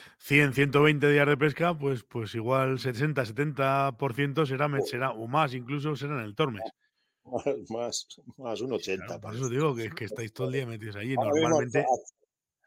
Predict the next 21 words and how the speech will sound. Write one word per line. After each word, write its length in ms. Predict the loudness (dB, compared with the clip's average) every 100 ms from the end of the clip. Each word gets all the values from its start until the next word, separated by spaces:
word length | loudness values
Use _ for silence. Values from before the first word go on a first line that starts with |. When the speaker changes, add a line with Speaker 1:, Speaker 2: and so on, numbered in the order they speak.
| _ -4
Speaker 2:
hace 260 | 0 2
años 300 | 4 4 2
no, 200 | -2 -4
pero 240 | -6 -10 -4
ahora 240 | 0 0
mismo 300 | 0 -2 -4
sí. 260 | -4 -8 -10
A-, 260 | -10 -10 -10
hace 200 | -14 -10
años 300 | -8 -8 -8 -4
íbamos 360 | -4 -4 -8
mucho 240 | -10 -10 -8
a 40 |
León, 420 | 0 4 4 2
íbamos 320 | -2 -4 -6
a 60 | -10
Palencia, 680 | -4 -2 -2 -4 -4 -2 -4
íbamos 480 | -6 -8 -12 -12 -12
a 200 | -12 -6
Burgos, 640 | 0 0 2 0 -2 -4 -8
y 180 | -10